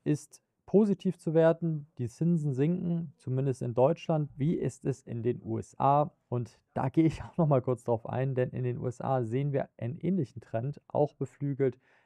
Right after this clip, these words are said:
aus China, auch beflügelt von niedrigen Inflationsraten. Ein nahezu ähnliches Bild, muss man sagen, und das sehen wir auch sehr schön am Trendmuster. Wir haben einmal diese W-Formation.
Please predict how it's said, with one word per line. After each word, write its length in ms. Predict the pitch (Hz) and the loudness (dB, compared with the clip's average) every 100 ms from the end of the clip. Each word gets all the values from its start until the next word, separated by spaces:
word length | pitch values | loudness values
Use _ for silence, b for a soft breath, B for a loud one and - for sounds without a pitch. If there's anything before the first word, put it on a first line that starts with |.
| 90 | -10
aus 320 | - 107 - - | -6 -6 -6 -20
China, 520 | - 175 180 160 - - | -4 0 2 0 -2 -8
auch 280 | - 135 156 | 2 4 4
beflügelt 680 | - 143 - 143 139 131 120 | 0 -6 -4 -4 -2 -2 -2
von 220 | _ 123 | _ -4
niedrigen 420 | 123 123 127 117 | -2 -2 -2 -2
Inflationsraten. 880 | 110 - 117 - 147 - 131 127 127 - _ _ _ _ | -6 -6 -6 -4 -6 -2 -2 -2 -4 -10 _ _ _ _
Ein 100 | - | -6
nahezu 320 | 123 151 156 - | 0 0 0 0
ähnliches 420 | 151 175 131 - | 2 2 0 -2
Bild, 280 | - 160 131 | -2 -2 -4
muss 180 | 113 | -8
man 100 | 104 | -8
sagen, 400 | 101 117 117 135 | -6 -4 -2 -4
und 200 | 120 120 | -6 -6
das 120 | 120 - | -6 -2
sehen 240 | 135 156 | 0 0
wir 100 | 143 | 0
auch 100 | 120 | -2
sehr 180 | - 135 | -2 -2
schön 240 | - 131 | -2 -6
am 140 | 110 107 | -6 -8
Trendmuster. 640 | - 185 180 - 151 139 - _ - | -4 -2 -4 -2 0 0 -2 _ -6
Wir 80 | |
haben 80 | 123 | -4
einmal 220 | 117 131 | -2 -2
diese 200 | 127 117 | -2 -2
W-Formation. 1300 | 113 165 - 120 - - - 147 139 - 143 143 143 | 0 0 2 -2 -4 -16 -4 -2 -2 -2 -2 -2 -4